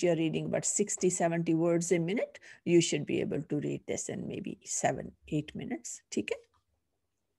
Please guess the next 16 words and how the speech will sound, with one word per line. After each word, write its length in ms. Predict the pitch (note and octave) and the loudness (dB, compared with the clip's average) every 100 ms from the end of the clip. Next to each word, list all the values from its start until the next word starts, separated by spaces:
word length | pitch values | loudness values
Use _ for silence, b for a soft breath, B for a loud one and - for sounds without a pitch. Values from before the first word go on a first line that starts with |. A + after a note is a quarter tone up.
| _ _ _ _ _ _ _ - b b b - | _ _ _ _ _ _ _ -20 b b b -8
ਸੋਮਵਾਰ 580 | - G3+ F#3+ F#3 E3+ - F3 | 6 8 10 10 10 8 6
ਘਰ 100 | D#3+ | 6
ਦਾ 200 | - D3 | 2 0
ਕੰਮ, 260 | - G4 B4 - | 2 2 2 2
so 120 | B3+ E3 - E3 D#3+ | 4 4 4 0 2
these 160 | E3+ E3+ | 4 4
are 80 | D#3+ | 4
the 120 | E3 - | 2 6
parts 320 | E3 E3 - F#3 | 8 8 6 4
of 60 | - | 4
sentences 720 | G3 G3 G3 A3 - A#3 A3+ - E3+ | 4 4 2 2 6 6 4 0 0
and 200 | D#3 D#3 | 2 4
you 80 | D#3 | 2
are 60 | D3 | 2
going 160 | D#3 D#3 | -2 0
to 40 | - | -2